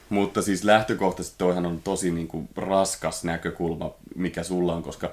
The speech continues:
eihän nyt kaikkia, niinku, eihän se raha ole tärkeintä maailmasta. Tärkeintähän on se niinku ystävien ja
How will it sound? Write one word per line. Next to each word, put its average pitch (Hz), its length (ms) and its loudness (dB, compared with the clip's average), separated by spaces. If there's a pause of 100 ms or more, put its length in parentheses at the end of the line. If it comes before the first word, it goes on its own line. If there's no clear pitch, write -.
(580)
eihän 107 220 2
nyt - 120 -4 (140)
kaikkia, 110 500 4
niinku, 90 180 0
eihän 98 140 0
se 113 100 0
raha 117 360 4
ole 87 180 0
tärkeintä 85 520 0
maailmasta. 87 540 -4
Tärkeintähän 101 600 0
on 90 60 0
se 92 100 -8
niinku 92 300 -2
ystävien 95 540 2
ja 90 180 -2